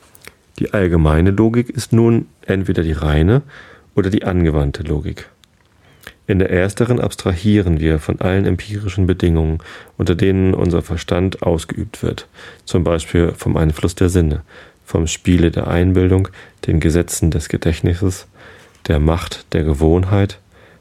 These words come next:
der Neigung und so weiter, mithin auch den Quellen der Vorurteile,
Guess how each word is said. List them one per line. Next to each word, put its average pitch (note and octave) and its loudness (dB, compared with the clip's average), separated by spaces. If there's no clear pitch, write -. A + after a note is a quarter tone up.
der E2+ 2
Neigung D#2 2
und D2+ -8
so - -10
weiter, - -10
mithin G2 0
auch F#2 -2
den E2+ -2
Quellen F2+ 2
der F2+ -2
Vorurteile, D#2+ 0